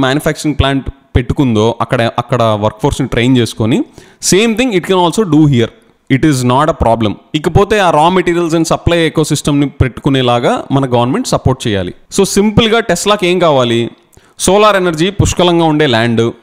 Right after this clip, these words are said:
పోర్ట్స్, ట్రైనబుల్ వర్క్ ఫోర్స్ and support from government. వీటిల్లో మన ఆంధ్ర ఏం చేయలేదో చెప్పండి? Nothing. Literally మనం Tesla-కి కావాల్సిన రిక్వైర్‌మెంట్స్ అన్నీ మీట్ అయ్యే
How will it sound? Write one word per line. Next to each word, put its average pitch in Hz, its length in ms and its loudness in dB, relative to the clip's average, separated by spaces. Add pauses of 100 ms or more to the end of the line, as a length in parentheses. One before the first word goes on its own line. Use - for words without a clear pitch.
(380)
పోర్ట్స్, 139 380 2 (520)
ట్రైనబుల్ 160 420 2 (100)
వర్క్ 135 240 2
ఫోర్స్ 127 240 0 (200)
and 180 100 -2 (120)
support 131 440 -2
from 143 160 -2 (140)
government. 101 460 0 (240)
వీటిల్లో 202 360 2 (120)
మన 175 100 0 (120)
ఆంధ్ర 202 180 0
ఏం 190 340 2
చేయలేదో 190 340 2
చెప్పండి? 135 300 -4 (920)
Nothing. 127 260 0 (840)
Literally 202 440 2 (300)
మనం 170 160 4 (120)
Tesla-కి 190 420 -2 (100)
కావాల్సిన 160 520 2
రిక్వైర్‌మెంట్స్ 170 500 0
అన్నీ 175 180 4 (100)
మీట్ 151 220 2
అయ్యే 147 140 0